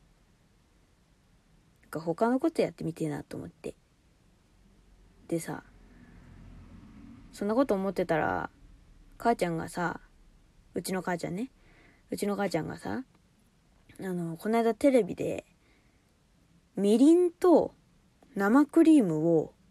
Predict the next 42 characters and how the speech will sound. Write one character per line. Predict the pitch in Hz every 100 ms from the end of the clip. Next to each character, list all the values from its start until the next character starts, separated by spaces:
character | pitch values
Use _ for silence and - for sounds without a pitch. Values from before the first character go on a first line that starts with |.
| _ _ _ _ _ _ _ _ _ _ _
同 | 220 254 285 285
じ | 269
量 | 262 262
入 | 180
れ | 147
て、 | 156 - 147 - _ _ _ _ _ _ _
混 | 180 208
ぜ | 190
て、 | 156 175 165 - _ _ _ _ _ _ _ _ _ _ _ _ _
そ | 226
れ | 226
を | 226
そ | -
の | 226
ま | 226 226
ま | 226
煮 | 226 214 220
込 | - 277
む | 247 185 165 _ -
と、 | 170 143 190 _ _ _ _ _ _ _ _ _ _ _
キ | -
ャ | 277
ラ | 294
メ | 370 403
ル | 381
に | 370
な | 330 277
る | -
っ | _
て | -
い | -
う | 170
話 | - - -
を | -
な、 | - 208 - _ _ _ _ _ _ _ _ _ _ _ _ _ _ -
あ | -
の、 | 156 147 160
言 | - 165
っ |
て | 165 180
て | 165 160
た。 | -